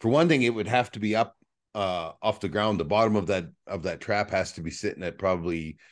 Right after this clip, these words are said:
be-, ten, twelve inches off the ground, so that he's, he's, you know, that he can look straight in. Uh, he's never gonna crouch down. You couldn't have a box on the ground or whatever. He would never crouch down to crawl in. That, that just wouldn't work for lynx.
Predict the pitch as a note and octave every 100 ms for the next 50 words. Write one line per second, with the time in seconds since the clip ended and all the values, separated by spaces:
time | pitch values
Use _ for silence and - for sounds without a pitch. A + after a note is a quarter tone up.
0 | _ _ _ _ _ _ _ - F#2 F2+
1 | - _ - A2+ G#2+ A2 F#2+ G#2+ G#2 G2
2 | G2 D#2+ F2+ G2+ D3+ - _ _ _ _
3 | _ - G2+ G2 F#2+ G2 - E2+ F#2+ -
4 | - _ A2 F#2 F#2 D#2+ F2 G2 F#2 G2+
5 | G2 - F#2+ G#2 - - G#2+ G2+ G2 C3+
6 | - - - - E2+ E2 G2+ F2 A2 A2+
7 | A2 F#2+ - A2 - - F#2 A#2+ G#2+ -
8 | G#2+ F2+ G2 D2+ F#2 F#2+ - G2 E2 E2
9 | F#2+ G2+ E2+ D#2+ D#2 E2+ E2 G#2 F#2+ -
10 | F#2+ F2+ - F#2 F2+ D#2+ - D2+ F2 E2
11 | D2+ D2+ - - _ F2 E2 F#2+ F#2+ D#2+
12 | F2 F#2 - D2 D2 F#2 D2+ D2